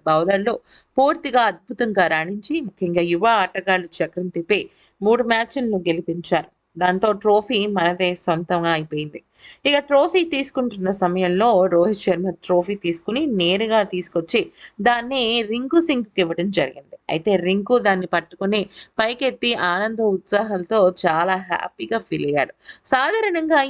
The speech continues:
ఏ ఒక్క కెప్టెన్ అయినా సరే ట్రోఫీ ఇచ్చేసిన తర్వాత,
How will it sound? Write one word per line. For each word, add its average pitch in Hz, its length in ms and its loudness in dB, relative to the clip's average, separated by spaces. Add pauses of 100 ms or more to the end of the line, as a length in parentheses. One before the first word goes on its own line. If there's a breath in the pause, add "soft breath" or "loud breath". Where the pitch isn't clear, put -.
(160)
ఏ 220 180 2
ఒక్క 240 360 2
కెప్టెన్ 220 480 -2
అయినా 202 240 2
సరే 202 300 0 (1040)
ట్రోఫీ 247 340 4
ఇచ్చేసిన 269 460 -2
తర్వాత, 196 440 0